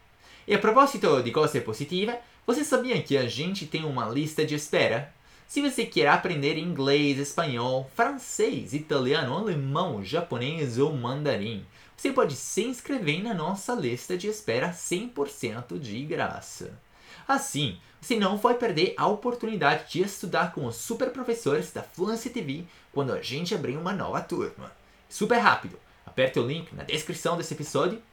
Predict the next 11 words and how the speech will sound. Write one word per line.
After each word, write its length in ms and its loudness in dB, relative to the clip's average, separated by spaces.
faça 220 -2
sua 100 0
inscrição. 480 -4
C'è 160 8
nuovo 240 6
episodio 480 6
del 140 -4
Fluency 340 -2
News 420 0
ogni 200 0
settimana. 580 2